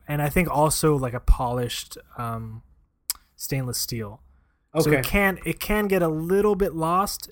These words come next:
Speaker 1: in the black dial together with all of the
Speaker 2: You have
Speaker 1: hour
Speaker 2: some
Speaker 1: scales and the bezel.
Speaker 2: You have some legibility issues.
Speaker 1: Yeah.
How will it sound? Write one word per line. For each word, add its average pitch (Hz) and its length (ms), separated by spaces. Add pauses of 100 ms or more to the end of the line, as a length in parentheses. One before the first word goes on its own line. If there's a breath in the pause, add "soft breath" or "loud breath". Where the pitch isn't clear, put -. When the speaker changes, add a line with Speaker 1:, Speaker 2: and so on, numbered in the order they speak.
Speaker 1:
in 156 180
the 147 60
black 156 380
dial 156 380
together 139 460
with 135 240
all 135 300
of 123 180
the 123 280 (360 soft breath)
Speaker 2:
You 165 140
have 156 140
Speaker 1:
hour 135 80
Speaker 2:
some 151 140
Speaker 1:
scales 135 600
and 120 160
the 117 60
bezel. 120 160
Speaker 2:
You 165 60
have - 80
some 170 180
legibility 143 560
issues. 117 420 (440)
Speaker 1:
Yeah. 156 320